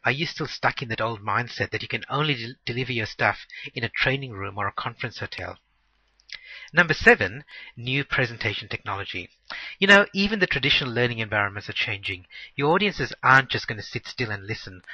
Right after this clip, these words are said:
or engage only with others in the same room. They're tweeting about your presentation, they're Googling the statistics you're quoting, even engaging in other stuff unrelated to your presentation. So how are you coping with this? Even better,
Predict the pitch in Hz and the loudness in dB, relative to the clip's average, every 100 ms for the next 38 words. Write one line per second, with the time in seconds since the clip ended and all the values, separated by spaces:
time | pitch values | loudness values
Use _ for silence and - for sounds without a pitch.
0 | - - 135 123 143 131 - 135 139 131 | -10 4 4 6 6 4 2 0 0 -2
1 | 113 113 113 110 104 - 107 104 113 104 | 2 2 2 -4 -8 -6 -6 -4 -4 -4
2 | 95 - - - - 160 - 151 - 135 | -8 -14 -16 -14 -6 -4 0 0 -2 -2
3 | 120 123 - - 120 110 - 113 113 123 | 2 2 0 -2 -2 -4 -4 -2 -2 -4
4 | 101 107 - 143 139 127 120 - 117 131 | -2 -4 -2 -2 -2 -4 -4 -6 -4 -4
5 | - - 123 - 117 117 120 113 - - | -6 -6 -8 -6 -6 -6 -8 -12 -14 -16
6 | - 208 254 214 151 151 143 135 120 165 | -6 -2 0 0 6 6 6 2 2 2
7 | - 110 98 - 143 131 123 113 123 - | 0 0 0 0 0 2 2 0 -2 -6
8 | 113 - 107 104 117 113 - 98 - - | -10 -8 -8 -8 -8 -8 -8 -12 -16 -16
9 | - 190 269 294 - 123 - 170 98 - | -6 2 4 4 4 0 -2 -4 -6 -8
10 | - - _ - - - 185 139 101 127 | -14 -18 _ -18 -18 -2 0 0 0 0
11 | 117 95 | 2 -2